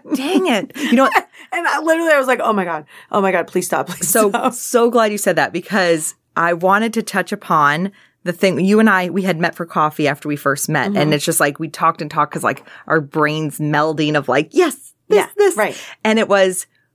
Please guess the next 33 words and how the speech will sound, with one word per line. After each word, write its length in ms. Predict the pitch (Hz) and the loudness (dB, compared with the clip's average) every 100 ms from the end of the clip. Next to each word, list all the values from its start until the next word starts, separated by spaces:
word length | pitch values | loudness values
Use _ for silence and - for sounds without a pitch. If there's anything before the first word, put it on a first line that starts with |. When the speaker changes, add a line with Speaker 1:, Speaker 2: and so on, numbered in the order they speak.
| _ - | _ -12
Speaker 2:
"What 500 | 170 165 214 247 - | -4 0 2 0 -4
do 80 | 226 | -4
you 120 | 196 | -2
want? 380 | 165 160 156 - - | 2 2 2 -2 -4
What 180 | 175 220 | 0 2
do 100 | 233 | 2
moms 420 | 180 160 156 - | 4 2 2 -2
wanna 180 | 151 151 | -2 0
know?" 120 | 143 | 2
And 120 | 143 | 0
you 40 | 147 | -2
said, 180 | 156 143 | -2 -2
"I 60 | |
ask 420 | - 175 202 - | 0 0 -2 -6
moms, 720 | 185 156 143 139 139 - - - _ - | -2 2 2 2 -2 -6 -8 -12 _ -4
you 80 | 170 | 0
know, 100 | 156 | 2
what 200 | 160 165 | 2 2
they 100 | 170 | 2
want 200 | 151 143 | 0 0
their 100 | 147 | 0
daughters 300 | 135 135 143 | 0 0 0
Speaker 1:
Mm-hmm. 80 | 190 | 0
Speaker 2:
to 60 | |
know." 40 | 139 | 0
And 80 | 143 | 0
you 40 | |
said 180 | 147 151 | 0 0
it 60 | - | 0
was 200 | 135 135 | 0 -2
confidence, 640 | - 131 123 - - - - | -2 -2 -2 -4 -8 -6 -2
Speaker 1:
Right. 100 | 185 | 0
Speaker 2:
right? 280 | 160 180 | 0 -4